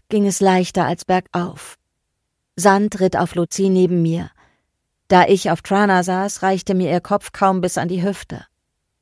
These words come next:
Merkwürdig, dass ein so großes Geschöpf sich derart schnell und leise bewegen konnte. Auf halbem Weg den Berg hinab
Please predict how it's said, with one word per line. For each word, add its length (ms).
Merkwürdig, 680
dass 160
ein 160
so 120
großes 420
Geschöpf 360
sich 240
derart 400
schnell 340
und 160
leise 380
bewegen 400
konnte. 480
Auf 240
halbem 320
Weg 180
den 160
Berg 240
hinab 380